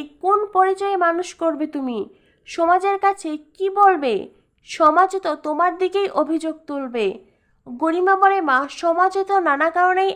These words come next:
আমাদের দিকে অভিযোগের আঙুল তোলে, সমাজের সব কথা কি আমরা মানি? তুমি এ যাবৎ অবধি যা কিছু করেছো, সমাজ কি সেই সব বিষয়কে মানে,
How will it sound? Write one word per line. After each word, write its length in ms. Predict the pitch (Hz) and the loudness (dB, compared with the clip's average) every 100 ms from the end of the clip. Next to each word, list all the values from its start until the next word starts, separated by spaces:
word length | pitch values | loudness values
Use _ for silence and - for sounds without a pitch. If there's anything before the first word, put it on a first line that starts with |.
| - | 0
আমাদের 380 | 269 285 330 320 | 0 0 -2 -4
দিকে 220 | 330 330 | -6 -2
অভিযোগের 520 | 330 285 302 311 330 - | 0 0 -4 -4 -6 -4
আঙুল 360 | 269 269 277 277 | -6 -4 -4 -4
তোলে, 320 | 262 247 226 190 - _ _ _ _ | -4 -4 -2 -6 -8 _ _ _ _
সমাজের 520 | - 320 330 349 381 381 | -2 0 2 2 0 0
সব 260 | - 302 302 | 0 0 0
কথা 220 | 320 339 359 | -2 -2 -4
কি 120 | 359 | -2
আমরা 240 | 359 349 359 | 0 2 0
মানি? 400 | 294 277 330 370 214 226 _ _ _ _ | 2 2 2 -2 -4 -12 _ _ _ _
তুমি 220 | 359 359 392 - | -4 0 0 -2
এ 100 | 294 | -6
যাবৎ 340 | 294 330 370 370 | -2 0 0 -2
অবধি 340 | - 339 262 269 | -4 -6 -6 -8
যা 160 | 262 277 | -4 -6
কিছু 260 | 285 320 359 | -6 -10 -10
করেছো, 440 | 339 277 269 - 240 185 | -8 -8 -8 -12 -12 0
সমাজ 360 | 330 320 359 359 359 | 2 4 2 0 -10
কি 120 | 381 370 | -8 -8
সেই 280 | - 302 | -10 -10
সব 220 | 302 370 349 | -4 0 0
বিষয়কে 500 | 269 285 349 349 349 381 | -2 -6 -6 -6 -4 -4
মানে, 360 | 277 262 320 370 | 0 0 0 -2